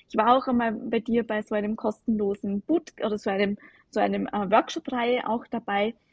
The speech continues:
Auch da so viele Tipps und Wissen. Und ich glaub, es lohnt sich auf jeden Fall bei dir vorbeizuschauen. Und grad wenn man sagt, "Ich möchte da jetzt was investieren, ich möchte in seo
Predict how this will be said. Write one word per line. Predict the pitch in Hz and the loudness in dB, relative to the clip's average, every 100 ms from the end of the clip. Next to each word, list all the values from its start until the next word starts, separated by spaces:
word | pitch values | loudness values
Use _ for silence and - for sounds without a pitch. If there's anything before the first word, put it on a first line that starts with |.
| _ _ | _ _
Auch | - 226 | -4 -2
da | - 196 214 240 | 0 0 2 0
so | - 277 | 0 0
viele | 277 269 269 - | 2 0 0 -2
Tipps | 302 302 - - - | -2 -2 -6 -20 -12
und | - 233 226 | -4 -2 0
Wissen. | 214 311 - - 214 254 - _ _ _ - | 0 0 -2 -6 -2 -2 -4 _ _ _ -2
Und | 233 233 240 240 254 | 0 2 2 0 -2
ich | - - | -8 -2
glaub, | 233 220 - _ _ _ _ | 2 2 -2 _ _ _ _
es | - 240 | -6 0
lohnt | 226 240 277 | 6 6 6
sich | 277 | 2
auf | 247 - | 0 0
jeden | 233 | 0
Fall | 247 | 0
bei | 233 | -2
dir | 208 226 | -2 -2
vorbeizuschauen. | 220 - 202 - 214 190 180 214 | -2 -2 -4 -6 -8 -6 -6 -6
Und | - 202 202 208 | -6 -4 -4 -6
grad | - 196 214 | -2 -2 0
wenn | 208 | -4
man | 208 | -2
sagt, | 202 - | -4 -6
"Ich | 214 | -6
möchte | 208 196 - 220 | -2 -2 -4 -4
da | 202 | -4
jetzt | 202 | -4
was | 208 - | -8 -8
investieren, | - 202 - - 196 | -6 -6 -6 -8 -8
ich | 202 - | -6 -2
möchte | 196 233 - 240 | 0 0 0 0
in | 226 | 0
seo | 226 202 208 208 | 0 0 4 4